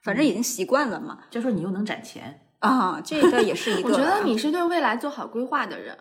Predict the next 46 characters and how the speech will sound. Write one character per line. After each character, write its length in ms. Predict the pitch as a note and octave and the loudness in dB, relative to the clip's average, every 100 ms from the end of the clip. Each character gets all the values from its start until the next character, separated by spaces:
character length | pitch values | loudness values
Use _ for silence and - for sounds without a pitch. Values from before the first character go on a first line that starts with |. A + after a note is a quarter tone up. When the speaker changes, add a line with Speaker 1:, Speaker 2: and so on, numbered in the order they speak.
| - | -8
Speaker 1:
但 140 | - F#4+ | 2 4
也 80 | A3+ | 4
不 160 | - | 2
行， 540 | C#4 - F3+ E3+ G#3 G#3+ | -4 -4 -4 -4 -4 -2
也 120 | F3+ | -4
不 120 | - | -6
太 200 | C4+ D4 | -4 -4
够。 340 | C4+ D4 A#3 F#3 | 2 2 4 0
你 60 | |
想 140 | A#3 - E3+ | -4 -8 -4
养 140 | F#3+ | -2
老 100 | A#3+ | 0
院 280 | F#3+ B3 G3+ - - | 4 4 2 -4 -10
或 80 | G#3 | -4
者 120 | A3+ | -2
是 140 | A3 | -2
什 80 | G#3+ | -6
么， 100 | - | -10
Speaker 2:
嗯。 60 | F#3+ | -10
Speaker 1:
就 120 | B3 | -10
想 200 | A#3+ B3 | -6 -4
养 100 | C4 | -2
老 80 | D4 | 0
院 100 | F#3 | -2
太 140 | - | -4
早。 420 | E4+ - - - - - C4 | -6 -4 -6 -6 -12 -10 2
Speaker 3:
但 140 | F#4 | 2
是 120 | F#4+ | 4
你 180 | F4 A#3+ | 2 2
同 180 | G3 G#3+ | 0 -2
时 140 | C4+ | 0
又 160 | D#4 D#4+ | 0 0
是 120 | D4 | -2
一 60 | A3+ | -4
个 80 | A3 | -4
低 160 | B3+ | 0
物 200 | E4+ F4+ | 0 2
欲 160 | A#3 E3+ | 0 -4
的 100 | - | -8
人。 240 | - - - | -14 -16 -12
Speaker 1:
啊， 120 | - G3 | -4 -2
我 160 | F#3 | 0
是 80 | G3+ | -2
低 160 | A#3 D4+ | -2 -2
物 200 | D4+ B3+ | 0 0
欲。 180 | C4+ | 0